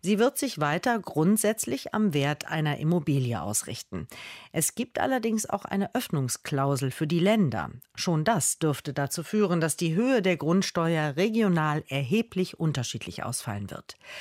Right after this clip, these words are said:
Zwar gibt es eine Absichtserklärung, wonach das Gesamtaufkommen von jährlich gut vierzehn Milliarden Euro unverändert bleiben soll,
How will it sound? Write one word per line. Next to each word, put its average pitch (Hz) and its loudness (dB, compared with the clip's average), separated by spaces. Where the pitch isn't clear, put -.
Zwar 208 2
gibt 269 -2
es 240 2
eine 170 0
Absichtserklärung, 190 0
wonach 139 0
das - -4
Gesamtaufkommen 127 -2
von 120 -6
jährlich 180 0
gut 135 -4
vierzehn 151 -2
Milliarden 127 -2
Euro 135 -2
unverändert 127 0
bleiben 139 0
soll, 147 2